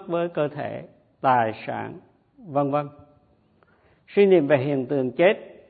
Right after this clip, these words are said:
thì thấy cái đời sống nó có ý nghĩa qua sự giúp đỡ người khác. Và khi mình làm như vậy, mình phục vụ tha nhân thì mình phục vụ một cách đầy năng lực. Bởi vì mình biết rằng đời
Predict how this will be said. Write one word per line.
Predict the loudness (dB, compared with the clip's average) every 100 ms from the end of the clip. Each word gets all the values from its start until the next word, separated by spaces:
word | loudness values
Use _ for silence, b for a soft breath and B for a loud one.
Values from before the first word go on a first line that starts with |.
| _ _
thì | -2 0 2 0 -2 -6 -14 _ _ _ _ _ _ _ _ _ _ _ _ _ _ _ _ _ _ _
thấy | 0 4 4 2 -6 -16 -20 _ -2
cái | 2 4 4
đời | 4 4 4 0
sống | -4 -4 -8 -18 _ _ _ -10
nó | -6 -4 -2 -2 -4 0
có | 2
ý | 4
nghĩa | 2 0 -2 -4 -2
qua | 4 6 6 0 -4
sự | -6
giúp | -2 -2 0
đỡ | -4 -2 -2
người | 0 -2
khác. | -2 -4 -4 -18 _ _ _ b b -2
Và | -2
khi | 4 4
mình | 6 4
làm | 4 2 0
như | 2
vậy, | 2 2 0 -8 -14
mình | -10 -8 -4
phục | -4
vụ | -2 -2 -2 -4
tha | 2 2
nhân | 4 2 0 -6 -18 _ -10
thì |
mình | -6 -6
phục | -6 -8
vụ | -4 -4
một | -4 -6
cách | -4
đầy | -2 -2 -2
năng | -2 0
lực. | 0 -2 -10 -20 _ _ b b b
Bởi | -6 0
vì | 2
mình | 2 4
biết | 4 4
rằng | 2 2 2
đời | 2